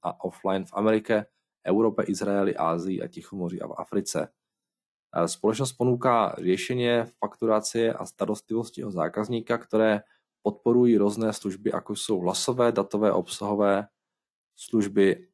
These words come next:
ako aj predpla-, predplatené, špatne platené a platobné modely. Tak z toho, co jste mi napsal, jako úplně nejsem moc chytrý, jo. Ale tady ta poslední větička je pro mě důležitá. Eh,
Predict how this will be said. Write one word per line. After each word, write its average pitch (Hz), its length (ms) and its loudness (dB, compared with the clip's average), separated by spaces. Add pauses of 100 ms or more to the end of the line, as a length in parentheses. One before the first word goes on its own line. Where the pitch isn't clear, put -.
ako - 260 -10
aj 92 140 4 (720)
predpla-, - 720 -2 (1000)
predplatené, 113 960 0 (180)
špatne - 540 -4
platené 110 580 -2
a - 80 -2
platobné 95 800 -2
modely. 85 500 -2 (1080)
Tak 90 180 -2
z - 80 -8
toho, 131 140 4
co 170 80 -2
jste 180 120 0
mi 160 80 4
napsal, 139 460 2
jako 131 400 2 (240)
úplně 143 300 0
nejsem 139 300 0
moc 147 180 0
chytrý, - 500 -8 (220)
jo. - 140 -20 (420)
Ale 104 260 0 (220)
tady 117 140 0
ta 127 100 0
poslední 120 340 -4
větička 101 360 -2
je 87 140 -4 (420)
pro 98 140 2
mě 95 140 2
důležitá. 87 600 -4 (500)
Eh, 82 220 -2